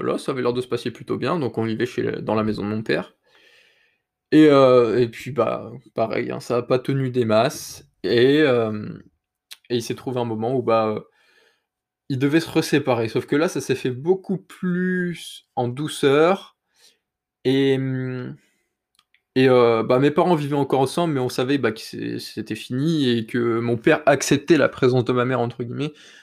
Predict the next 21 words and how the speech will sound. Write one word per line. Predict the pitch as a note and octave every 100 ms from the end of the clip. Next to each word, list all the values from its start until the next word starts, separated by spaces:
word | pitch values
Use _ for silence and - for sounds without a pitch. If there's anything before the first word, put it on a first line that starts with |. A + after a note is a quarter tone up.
| _
jusqu'à | - D#3 D3+ - D3+
ce | D3+
qu'elle | B2 -
puisse | C#3+ C#3
aller | A#2+ B2+ -
ailleurs. | A#2+ G#2+ - _ _ _ - - _ _ _ _ _ _
Et, | G#2 C3+ B2+
heu, | A#2+ A#2 A2+ A2+ A2 A2 G#2+ D2+ - - _ _ _ _ _ _ _ _ _ _ _
et | A#2+
donc | B2+ D3+ D3
on | C3 B2+
a, | A#2+
mmh, | A#2 A#2+ A#2 A2+ A#2 A2 - - - _ _ _ _ _ _ _ _ _ - - -
on | F3
est | -
allé | D#4+ C#3
où ? | A#2+ B2+ - - -
Ça |
s'est | - -
passé | A#2+ - -
comment ? | - - B2